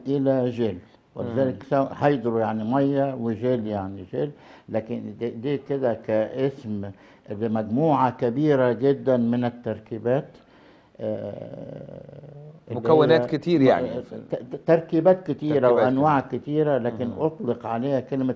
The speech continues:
Speaker 1: هيدروجيل على أساس إن هيدرو يعني مية وجيل
Speaker 2: مم.
Speaker 1: يعني، آه، آه، مادة، آه، جيلاتينية تمتص
Speaker 2: مم.
Speaker 1: المية وتحتفظ بيها. ف-، آه،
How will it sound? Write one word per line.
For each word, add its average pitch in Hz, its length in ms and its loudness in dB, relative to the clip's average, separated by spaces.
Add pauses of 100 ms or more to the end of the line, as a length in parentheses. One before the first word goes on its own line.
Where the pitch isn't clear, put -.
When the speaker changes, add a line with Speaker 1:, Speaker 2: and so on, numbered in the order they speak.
Speaker 1:
هيدروجيل 127 720 0
على 110 300 -4
أساس 131 240 -4 (220)
إن 123 240 0
هيدرو 117 500 -2
يعني 107 280 -2
مية 127 380 -2 (340)
وجيل 110 340 0
Speaker 2:
مم. 110 60 -4
Speaker 1:
يعني، 101 540 -6
آه، 104 320 -6 (140)
آه، - 340 -10
مادة، 117 420 -2
آه، 101 320 -6
جيلاتينية 107 880 -4 (140)
تمتص 107 420 -6
Speaker 2:
مم. 113 80 -10
Speaker 1:
المية 110 220 -4
وتحتفظ 110 560 -8
بيها. 135 320 -8 (340)
ف-، - 100 -6 (420)
آه، 107 1080 -6